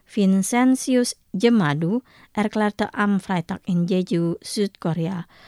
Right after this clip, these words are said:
dass Südkorea einer der Hauptmärkte des indonesischen Tourismus sei. Außerdem sei Südkorea der Fokus von den Werbungen,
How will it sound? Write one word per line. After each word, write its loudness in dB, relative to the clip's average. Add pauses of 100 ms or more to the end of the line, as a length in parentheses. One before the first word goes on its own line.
(220)
dass 2
Südkorea 0
einer -2
der -2
Hauptmärkte -2
des -4
indonesischen -2
Tourismus -4
sei. -8 (420)
Außerdem 4
sei 2
Südkorea 2
der 2
Fokus -4
von 0
den 2
Werbungen, 2